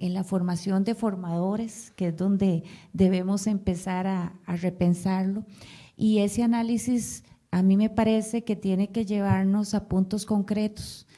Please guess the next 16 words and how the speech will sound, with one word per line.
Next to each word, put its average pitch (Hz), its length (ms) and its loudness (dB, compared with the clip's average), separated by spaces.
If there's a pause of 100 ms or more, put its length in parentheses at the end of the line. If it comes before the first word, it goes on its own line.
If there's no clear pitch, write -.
(220)
a 175 140 0
tomas 196 380 2
de 220 100 0
decisiones 208 640 -2
puntuales, 202 760 0 (440)
donde 180 800 2 (680)
esperaría 185 760 0
que 233 140 -4
podamos 202 500 0
como 196 220 0
escuela 185 520 -2
tener, 180 480 -2
eh, 185 160 -4 (480)
tomar 180 260 0
la 214 100 0
batuta 196 440 -6